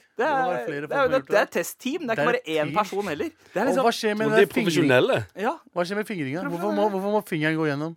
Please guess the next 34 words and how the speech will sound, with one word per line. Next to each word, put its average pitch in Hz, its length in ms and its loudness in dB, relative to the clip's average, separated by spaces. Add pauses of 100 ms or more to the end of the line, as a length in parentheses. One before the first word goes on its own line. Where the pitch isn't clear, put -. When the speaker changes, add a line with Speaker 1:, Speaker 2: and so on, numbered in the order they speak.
(100)
Speaker 1:
Ja. 208 120 -2 (380)
Altså, 151 160 2
Speaker 3:
Må 151 160 6
Speaker 1:
jeg, 240 140 4
Speaker 3:
ikke 247 100 0
det 165 80 -18
Speaker 1:
jeg 220 160 -2
leser 220 380 -4
liksom 220 260 -6
hver 151 300 4
Speaker 3:
at - 60 -8
Speaker 1:
eneste 170 460 -4
setning 117 400 -10
her 202 280 -2
med, 170 320 -2 (380)
eh, 160 100 -4
eh, 160 480 -2
d-, 156 380 -2 (200)
med 151 360 -4 (140)
for 156 300 -4 (160)
anus, 127 640 -6
eh, 160 140 -8
på 170 140 -6
slutten. 165 400 -6 (240)
Det 117 100 -14
kjennes 127 380 -10
mykt 117 300 -10
ut, 160 240 -8
men 120 140 -10
også - 260 -8
litt 156 240 -8
hard 107 320 -4 (260)
for 107 160 -8
anus. 95 500 -10